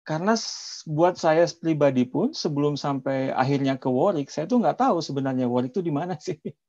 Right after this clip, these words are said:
Kalau di U K kan kita kalau nama kota seperti Nottingham, Manchester, atau London kan jelas ya,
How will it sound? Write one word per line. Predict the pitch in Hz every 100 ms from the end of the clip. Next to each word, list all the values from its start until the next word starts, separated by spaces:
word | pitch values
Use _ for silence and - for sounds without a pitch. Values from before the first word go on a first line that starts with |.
| _ _ _ - _ _
Kalau | 147 156
di | 175 180
U |
K | 214 214
kan | 220 214
kita | 190 180 208 202
kalau | 196 185 165 151 - - - -
nama | 160 156 160 156
kota | 156 147 165
seperti | 160 151 143 147 139 139 139 135 -
Nottingham, | 135 127 127 131 131 123 120 117 120 120 120
Manchester, | 120 123 123 - - 123 120
atau | 120 123
London | 120 120 131 139
kan | 147
jelas | 135 151 151
ya, | 123